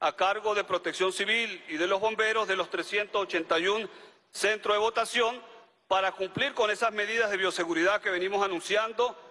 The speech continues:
y venimos poniendo en práctica en cada una de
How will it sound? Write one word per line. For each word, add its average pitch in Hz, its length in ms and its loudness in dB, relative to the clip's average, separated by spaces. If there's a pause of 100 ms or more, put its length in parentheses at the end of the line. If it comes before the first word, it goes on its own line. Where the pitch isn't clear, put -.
(200)
y 165 80 -6
venimos 190 500 0 (580)
poniendo 190 380 0
en 196 100 -2
práctica 226 680 0 (320)
en 165 140 0
cada 202 320 2
una 226 280 0
de 185 300 0